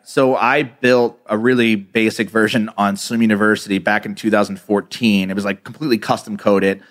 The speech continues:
Wasn't even a plugin. It was just, like, in the functions dot P H P. And it, the main, the main goal with that was to just connect to the Amazon A P I and display, like, create display boxes. So taking the link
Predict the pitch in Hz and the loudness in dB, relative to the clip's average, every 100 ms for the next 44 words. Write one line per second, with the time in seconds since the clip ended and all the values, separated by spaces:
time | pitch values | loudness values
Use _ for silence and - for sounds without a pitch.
0 | _ 127 131 131 113 104 - 107 101 95 | _ -2 0 0 0 -2 0 2 2 -2
1 | 98 101 98 90 - 117 110 104 104 95 | -2 -4 -6 -6 -2 0 2 0 -2 -4
2 | 98 95 95 101 90 - 101 87 82 _ | -4 -2 -2 -4 -4 -2 -2 -2 -6 _
3 | _ _ _ _ - 113 113 110 107 107 | _ _ _ _ -4 0 2 0 0 -2
4 | - _ _ - 156 139 139 135 151 147 | -8 _ _ -4 -4 0 0 0 0 -2
5 | 127 - 131 135 127 117 110 123 120 107 | -6 -2 0 2 0 -4 2 4 4 2
6 | 104 101 107 104 - 101 107 104 - _ | 2 0 -2 -6 -6 -4 0 -2 -4 _
7 | _ - 127 131 135 117 - 113 117 113 | _ -6 -4 -2 -2 -2 -2 -2 0 0
8 | 113 104 110 101 98 98 95 104 _ 117 | 0 -2 0 2 4 2 -2 -8 _ -8
9 | - - 110 101 98 - _ _ - 117 | -6 0 2 2 0 -4 _ _ -4 -4
10 | 107 - 113 107 - 113 101 87 80 - | -2 -2 -4 -4 -2 0 2 0 -4 -12
11 | 80 - 110 104 - 139 139 131 117 113 | -12 -2 -2 -2 -2 -2 -2 -6 0 0
12 | 104 117 110 | 2 0 0